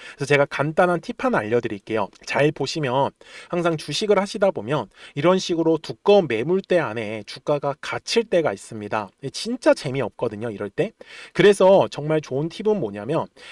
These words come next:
요 매물대의 상단 라인을 돌파를 할 때면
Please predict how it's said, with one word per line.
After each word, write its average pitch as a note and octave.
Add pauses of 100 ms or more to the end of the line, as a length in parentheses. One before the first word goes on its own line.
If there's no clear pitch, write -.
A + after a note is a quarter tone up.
(140)
요 G3
매물대의 C#3
상단 B3
라인을 A#2
돌파를 B2+
할 D3+
때면 C3